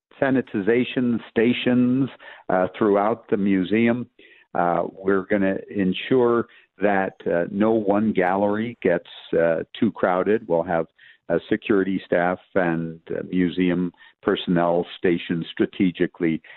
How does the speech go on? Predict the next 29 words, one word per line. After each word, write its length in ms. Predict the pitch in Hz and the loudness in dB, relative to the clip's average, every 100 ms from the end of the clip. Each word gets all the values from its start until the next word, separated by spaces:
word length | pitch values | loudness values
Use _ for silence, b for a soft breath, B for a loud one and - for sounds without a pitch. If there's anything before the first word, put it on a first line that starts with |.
| B | B
and 320 | - 90 87 104 | -2 0 0 0
we'll 140 | 160 | 0
just 240 | 151 - - | 0 -2 -4
divert 400 | 90 104 110 - | 0 0 0 -4
people 460 | 104 - 104 90 b b - | -6 -2 0 0 b b -2
if 140 | 120 123 | -2 0
one 360 | 120 123 123 - | 0 2 0 2
area 500 | 107 104 101 98 95 - | 2 4 4 4 0 0
gets, 260 | 95 90 _ - - | -2 -2 _ -20 -4
uh, 200 | 87 85 - | -2 0 0
a 80 | 98 | 0
little 280 | 95 90 87 - | 2 0 -2 -2
too 120 | 92 | -4
crowded. 520 | - 92 87 80 76 _ b b - | 0 0 0 0 -4 _ b b -2
But 100 | 113 | 0
we're 120 | 185 | 0
pretty 260 | - 208 185 | 0 0 0
confident 680 | 170 196 - 117 98 98 - | 0 -2 0 0 0 0 0
that 200 | 101 - | 0 0
we 220 | 123 131 | -2 -2
can 340 | - 104 98 - B B - | -2 -2 -2 -10 B B -2
open 380 | 135 131 127 107 - - | -2 0 -2 -2 -6 -2
safely, 560 | 143 131 - 87 85 - B B | 0 0 -2 -2 -2 -8 B B
and 180 | 127 120 | 0 2
not 200 | 156 214 | 2 0
just 240 | - 180 - | 0 -2 0
the 100 | 131 | -2
History 580 | 101 214 - - 104 92 - | 2 0 -2 -4 -2 0 0
Center, 420 | 95 95 95 | -2 0 -2